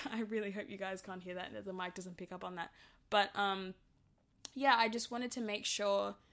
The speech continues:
that what I was doing was true to me and there was, what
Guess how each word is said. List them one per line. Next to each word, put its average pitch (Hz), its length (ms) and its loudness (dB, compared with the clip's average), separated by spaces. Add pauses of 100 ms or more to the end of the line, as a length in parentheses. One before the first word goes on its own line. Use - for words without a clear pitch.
(360)
that 196 180 2
what 196 120 4
I 196 120 4
was 190 180 2
doing 190 600 -2
was 190 320 0
true 196 280 0
to 196 140 -4
me 190 480 -4
and 190 420 -4 (120)
there 190 140 -8
was, 190 200 -6 (480)
what 392 120 -8